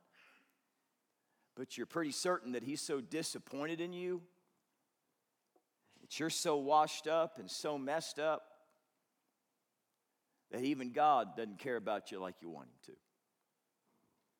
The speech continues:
The Bible says in Second Chronicles sixteen nine that the eyes of the Lord search the whole earth in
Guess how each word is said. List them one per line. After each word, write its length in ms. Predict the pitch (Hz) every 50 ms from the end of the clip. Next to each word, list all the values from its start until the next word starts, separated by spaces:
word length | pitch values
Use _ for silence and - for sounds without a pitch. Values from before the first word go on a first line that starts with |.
| _ _ _ _ _ _ _ _ _ _ _ _ _ _ _ _ _ _ _ _ _ _ _ _ _ _ _ _ _ _ _ _ _
The 80 | - -
Bible 300 | 123 139 151 135 131 -
says 240 | - 151 135 123
in 80 | 120 107
Second 300 | - - 131 123 127 113
Chronicles 460 | - - 151 139 135 - - 120 -
sixteen 520 | - - 135 - - - 143 135 131 131 127
nine 280 | 131 139 135 123 120
that 120 | 117 110 -
the 100 | 117 120
eyes 260 | 127 143 147 131 139
of 60 | 139
the 80 | 131 127
Lord 300 | 131 135 139 135 131 -
search 320 | - - 147 131 - -
the 100 | - 101
whole 260 | 113 131 143 147 139
earth 280 | 127 120 117 120 - -
in 120 | 87 90